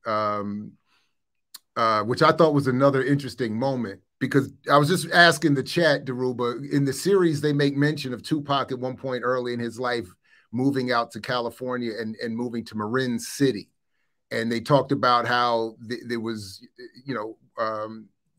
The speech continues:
the, the, the, the one side of the city was rich and white, and he was in the, the black and poor side of Marin City.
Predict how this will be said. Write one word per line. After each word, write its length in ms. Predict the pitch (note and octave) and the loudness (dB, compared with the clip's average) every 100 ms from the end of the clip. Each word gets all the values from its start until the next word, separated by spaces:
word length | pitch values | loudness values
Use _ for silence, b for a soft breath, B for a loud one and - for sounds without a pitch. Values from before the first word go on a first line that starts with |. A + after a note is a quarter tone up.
| C3 | -6
the, 140 | A#2+ | -6
the, 280 | A2+ A2 G#2 | -2 -6 -6
the, 320 | A#2 A2+ G#2 G#2 | -4 -2 -2 -6
the 280 | A2 G#2+ G#2 | -8 -6 -6
one 300 | G#2 C3+ C#3 | -2 2 2
side 300 | - C3+ B2 | 2 2 4
of 60 | A2+ | 0
the 60 | |
city 300 | A#2 - A#2+ | -4 -2 -2
was 200 | A2+ G#2 A2 | -2 -4 -2
rich 200 | A#2+ A#2+ | -2 -2
and 140 | G#2+ | 0
white, 280 | C3 D3 C#3+ | 6 6 6
and 180 | G#2+ A2 | 2 -2
he 100 | A#2+ | -2
was 200 | A#2+ A2 | -2 -4
in 120 | A2 | -2
the, 180 | G#2+ G2 A2 _ | -4 -6 -12 _
the 140 | A2 | -4
black 340 | G2+ A#2+ A#2 A#2 | 0 2 2 0
and 120 | G#2+ | -6
poor 260 | A#2+ A#2 | -2 -2
side 400 | A2 - G#2+ G2+ | 0 0 0 0
of 100 | G2+ | -4
Marin 600 | G2 G#2 A2+ B2 A#2+ A#2+ A#2+ | -4 -2 0 2 2 0 -4
City. 520 | - C3 A#2 G2 | -6 0 0 -2